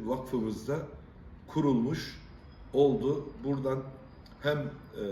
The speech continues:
bu güzelliği sizlerle paylaşmak hem de üniversitemizin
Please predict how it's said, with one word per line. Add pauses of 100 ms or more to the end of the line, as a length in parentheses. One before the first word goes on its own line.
(960)
bu
güzelliği
sizlerle
paylaşmak (800)
hem
de (440)
üniversitemizin